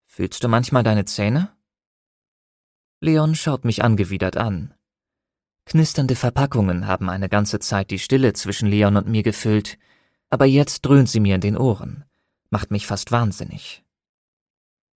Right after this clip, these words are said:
„Du weißt schon, die meiste Zeit sind sie einfach da, man merkt sie nicht sonderlich“, füge ich hinzu. Für gewöhnlich halte ich es gut aus, zu ignorieren und ignoriert zu werden,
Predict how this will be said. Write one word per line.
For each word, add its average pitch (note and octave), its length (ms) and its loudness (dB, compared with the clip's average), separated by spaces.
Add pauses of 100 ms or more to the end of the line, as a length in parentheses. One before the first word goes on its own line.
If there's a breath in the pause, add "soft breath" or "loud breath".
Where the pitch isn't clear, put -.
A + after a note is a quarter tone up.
(760)
„Du - 120 -18
weißt C#3 400 -2
schon, F#2+ 280 0
die F2+ 100 -8
meiste G#2 340 0
Zeit A#2+ 280 -2
sind B2+ 160 -2
sie A2 140 -4
einfach A#2 320 -4
da, C3+ 540 -4
man G#2+ 160 -6
merkt B2+ 220 0
sie A2+ 100 -2
nicht G2 180 -6
sonderlich“, G2 520 -4 (680)
füge F#2+ 260 -2
ich - 120 -8
hinzu. - 480 -8 (1400)
Für - 120 -6
gewöhnlich E3+ 560 2
halte F3+ 200 -4
ich - 100 -10
es C3+ 160 -4
gut D3 160 0
aus, D3 340 2
zu G2+ 100 -2
ignorieren G#2+ 680 0
und - 140 -6
ignoriert A2 480 -4
zu - 180 -6
werden, - 400 -10